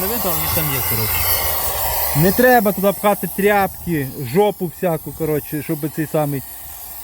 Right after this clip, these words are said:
щоб мити то все. Довгий носик компресора береш,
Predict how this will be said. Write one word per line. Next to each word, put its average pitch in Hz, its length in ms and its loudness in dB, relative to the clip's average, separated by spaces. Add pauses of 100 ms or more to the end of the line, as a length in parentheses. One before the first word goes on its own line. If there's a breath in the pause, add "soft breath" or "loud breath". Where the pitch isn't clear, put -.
(160)
щоб 160 240 2 (280)
мити 156 340 2
то 143 120 -2
все. 135 260 -2 (580)
Довгий 226 300 4
носик 226 360 -2
компресора 214 680 0
береш, 127 320 -2